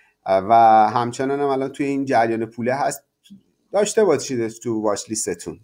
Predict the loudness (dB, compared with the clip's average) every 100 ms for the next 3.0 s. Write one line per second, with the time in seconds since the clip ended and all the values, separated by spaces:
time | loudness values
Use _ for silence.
0 | _ _ -4 0 0 -4 _ _ _ _
1 | _ _ _ 2 2 2 0 2 2 0
2 | -2 -2 -2 -2 -2 -2 -6 -10 -12 -14